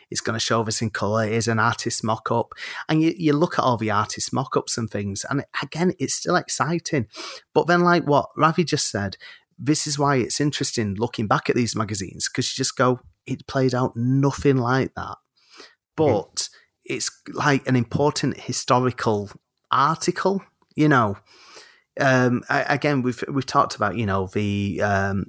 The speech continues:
Speaker 1: Nintendo PlayStation and stuff. Like, when that prototype came out a few years ago,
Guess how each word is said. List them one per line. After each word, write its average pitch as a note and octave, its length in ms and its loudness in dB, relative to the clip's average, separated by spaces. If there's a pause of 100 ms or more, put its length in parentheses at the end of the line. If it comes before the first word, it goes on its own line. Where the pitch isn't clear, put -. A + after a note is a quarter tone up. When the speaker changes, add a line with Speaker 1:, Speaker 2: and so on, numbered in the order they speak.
Speaker 1:
Nintendo A2 520 2
PlayStation B2+ 600 0
and G2 120 -6
stuff. - 360 -4
Like, G2 180 0
when A#2 200 4
that A2+ 180 4 (320)
prototype - 640 0
came G2+ 180 -2
out G2+ 140 -4
a - 20 -16
few - 160 -2
years C3 320 2
ago, G#2 260 -2